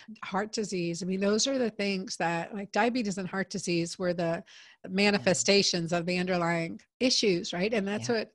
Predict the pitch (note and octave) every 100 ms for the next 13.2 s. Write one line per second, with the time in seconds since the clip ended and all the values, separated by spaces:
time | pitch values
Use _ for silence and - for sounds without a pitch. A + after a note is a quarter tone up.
0 | - F#3+ F#3+ F#3 F#3 F#3+ - F3+ F3 G3
1 | - G3 - F#3+ - F#3+ E3+ E3+ E3+ E3+
2 | G3+ G#3 G3 F3 F3 - - - - A#3
3 | A#3 A#3 A3 G#3 G3+ F3+ - G3+ G3+ G#3
4 | F#3+ F3+ F3 - E3+ - E3 E3+ - F3
5 | - - G#3+ A3 B3 - C#4+ D4+ D#4+ A#3
6 | A3 - C4+ C4+ C#4+ A3+ - - B3+ D#4
7 | C#4 G3 - - - - - - B3+ B3+
8 | B3 A#3 A#3+ C4+ E4+ C4+ B3+ B3 A#3+ G#3+
9 | A#3 C4+ B3 C#4 C4+ C#4+ D#4 C4 A3 G#3+
10 | B3 A#3+ B3 A#3+ A3+ A3+ A#3+ A#3+ B3+ A#3+
11 | A3+ - A#3 A#3 A#3 G3 A3 G3 G3+ F3+
12 | E3+ E3+ E3+ D#3+ D3+ E3 D#3 D3+ D3 C#3
13 | C#3